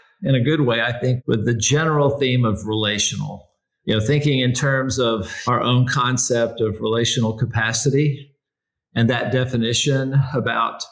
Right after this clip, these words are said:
uh, the width of topics we can discuss, the depth at which we can discuss them.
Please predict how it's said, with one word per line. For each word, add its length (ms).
uh, 240
the 120
width 400
of 180
topics 600
we 160
can 160
discuss, 800
the 80
depth 420
at 120
which 240
we 140
can 160
discuss 560
them. 340